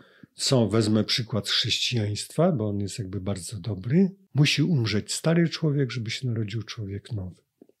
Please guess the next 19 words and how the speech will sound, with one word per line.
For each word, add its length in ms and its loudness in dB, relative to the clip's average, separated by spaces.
Czyli 240 -2
innymi 380 6
słowy, 520 -2
one 220 0
mówią, 420 4
że 440 2
musisz 760 2
cały 440 4
czas 520 -6
porzucać 600 0
starą 500 4
tożsamość 840 2
i 20 0
otwierać 440 -2
się 160 -4
na 120 0
nową 320 -2
tożsamość. 880 -12
Czyli 520 6